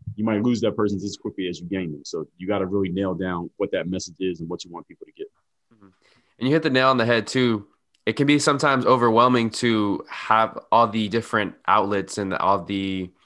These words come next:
Speaker 2: all the different things that we can listen to, all the different things that you could read. Because I remember when I was in college too, a professor brought it up, you know, just in the, I believe this was twenty sixteen she was bringing up, but, like, out of
Speaker 1: Mm-hmm.
Speaker 2: all the books that came out just in twenty sixteen alone,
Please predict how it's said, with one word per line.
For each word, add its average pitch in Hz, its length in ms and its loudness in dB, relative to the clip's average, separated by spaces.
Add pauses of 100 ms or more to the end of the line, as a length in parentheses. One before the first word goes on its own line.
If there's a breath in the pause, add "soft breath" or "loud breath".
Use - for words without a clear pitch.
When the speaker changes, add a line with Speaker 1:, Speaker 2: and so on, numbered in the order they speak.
(540 soft breath)
Speaker 2:
all 127 80 6
the 135 80 4
different 131 300 0
things 123 200 0
that 113 100 0
we 110 80 -2
can 104 160 -4
listen 104 260 -2
to, 107 200 0
all 104 80 6
the 101 80 2
different 101 280 -4
things 101 160 -4
that 95 60 -8
you 92 60 -12
could 82 180 -10
read. 104 420 -2 (320 soft breath)
Because 101 220 -4
I 117 60 4
remember 127 340 4
when 110 100 4
I 110 60 4
was 101 80 -2
in 101 80 -6
college 123 320 2
too, 120 180 0
a 101 60 2
professor 107 400 -2
brought 98 180 0
it 92 140 0
up, 117 200 2
you 104 100 -4
know, 98 100 -2
just 110 320 -6
in 113 100 -2
the, 101 340 0
I - 420 -20
believe 123 140 -2
this 131 140 -6
was 110 80 -8
twenty 110 240 -2
sixteen 107 480 -6
she 98 140 -6
was 92 80 -6
bringing 90 300 -6
up, 87 120 -4
but, 98 80 -2
like, 95 240 -2 (340 soft breath)
out 104 120 0
of 98 80 -2
Speaker 1:
Mm-hmm. 101 80 -8
Speaker 2:
all 127 180 6
the 127 140 4
books 120 340 2
that 98 180 0
came 107 260 0
out 107 280 0
just 127 300 0
in 120 100 -2
twenty 117 240 0
sixteen 113 480 -6
alone, 110 460 2